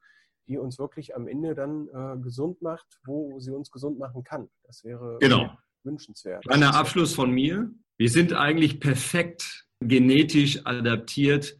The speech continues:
Speaker 2: für eine natürliche Umwelt. Wir haben die Umwelt nur so stark verändert,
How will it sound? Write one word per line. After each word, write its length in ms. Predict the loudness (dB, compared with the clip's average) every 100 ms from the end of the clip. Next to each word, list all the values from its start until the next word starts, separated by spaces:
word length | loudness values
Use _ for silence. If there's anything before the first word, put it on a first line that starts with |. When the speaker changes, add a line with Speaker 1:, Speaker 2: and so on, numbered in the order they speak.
| _ _
Speaker 2:
für 160 | -2 2
eine 200 | 4 4
natürliche 500 | 4 2 2 2 0
Umwelt. 560 | 0 0 0 -2 -6 _ _
Wir 80 | 0
haben 120 | 4
die 180 | 6 4
Umwelt 380 | 4 4 4 4
nur 180 | 2 2
so 320 | 2 2 4
stark 420 | 2 0 0 0
verändert, 600 | -2 -4 -4 -4 -6 -8